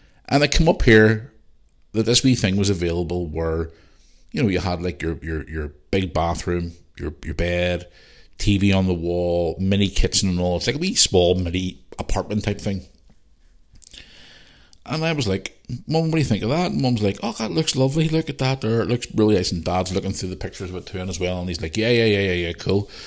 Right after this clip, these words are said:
Sounds good. Much as that." And I told him, we were like, "Fuck, that's okay. We'll, we'll go ahead and book that." Now, this property had options where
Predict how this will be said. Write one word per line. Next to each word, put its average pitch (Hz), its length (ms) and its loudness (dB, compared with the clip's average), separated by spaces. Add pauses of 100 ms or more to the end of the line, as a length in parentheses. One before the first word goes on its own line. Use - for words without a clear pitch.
(200)
Sounds 95 260 0
good. 120 300 4
Much 104 200 2
as 87 100 0
that." 101 200 4
And 101 80 -2
I 98 80 4
told 98 260 0
him, 113 100 2
we 117 40 0
were 113 60 2
like, 110 160 0
"Fuck, - 180 -12
that's 120 220 -2
okay. 180 320 0
We'll, 147 180 -2
we'll 147 160 -6
go 160 160 0
ahead 113 180 4
and 98 120 -2
book - 180 -4
that." 170 320 -4 (400)
Now, 123 100 4
this 190 200 4 (480)
property - 540 4
had 107 220 4
options 101 560 2
where 92 440 2